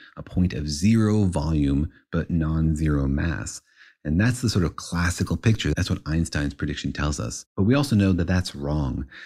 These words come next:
that that can't possibly be what's actually inside a black hole for a couple of reasons. One is that it, there's an infinity there. It's an infinite density. So it's not as much a prediction of general relativity as a breakdown of general relativity. It's like,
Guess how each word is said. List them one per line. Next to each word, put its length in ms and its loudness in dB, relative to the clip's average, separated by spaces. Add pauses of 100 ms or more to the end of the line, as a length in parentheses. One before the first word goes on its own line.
(120)
that 60 -20
that 180 -2
can't 360 -2
possibly 580 -2
be 320 0
what's 320 -2
actually 560 -4
inside 540 0
a 40 -4
black 340 -4
hole 340 -8
for 80 -2
a 40 0
couple 280 0
of 40 0
reasons. 400 0 (120)
One 280 4
is 200 4
that 160 2
it, 240 -2
there's 180 4
an 80 6
infinity 540 4
there. 160 -4
It's 120 -8
an 240 0
infinite 520 4
density. 560 -2 (300)
So 120 -2
it's 100 -2
not 160 4
as 120 4
much 240 2
a 40 2
prediction 640 2
of 100 4
general 300 2
relativity 580 -2
as 120 -4
a 40 -2
breakdown 800 -2
of 100 -4
general 300 -2
relativity. 580 -4
It's 140 -10
like, 120 -8